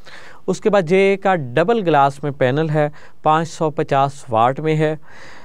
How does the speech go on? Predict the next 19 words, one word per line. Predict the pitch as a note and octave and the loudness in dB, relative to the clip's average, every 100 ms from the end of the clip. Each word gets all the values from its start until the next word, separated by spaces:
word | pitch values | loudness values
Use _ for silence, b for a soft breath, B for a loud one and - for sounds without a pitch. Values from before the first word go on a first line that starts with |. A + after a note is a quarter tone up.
| B B - | B B -2
और | A2+ A2+ G#2+ G#2 A2 G#2+ - | 2 2 2 0 2 2 2
ए | D3 | 0
ग्रेड | D3 D#3 F3+ G3 F#3 | 2 4 4 2 2
है, | F3+ F#3 | 4 2
टियर | F3+ D#3 C#3+ | 2 0 0
वन | C3+ D#3 E3+ | 0 -2 -2
है, | D3+ D#3 D#3+ | 0 2 2
लेकिन | D#3 C3 C#3 C3+ | 0 -2 -4 -6
साथ | - B2+ | -2 -2
साथ | - B2+ | 0 -2
बाईफेशियल | A#2+ A#2 A2+ A2 D3+ D#3 G3+ | -2 0 0 0 -2 0 0
भी | F#3+ G3+ | 2 2
है | F3 E3+ E3+ B B B B B B B | 4 4 2 B B B B B B B
और | C3+ C3 C3 | 2 2 2
पैंतालीस | - C#3 C#3 D#3+ F#3+ G3 - | 0 0 2 2 2 -2 -2
बयानवे | C#3 C3+ C#3 C#3+ C#3 | -2 0 0 -2 -2
इसका | B2 - B2 | -4 -6 -6
साइज़ | A2 - - D3 F3 F#3+ F3 | -6 -8 0 2 2 2 0
है। | D#3+ | 0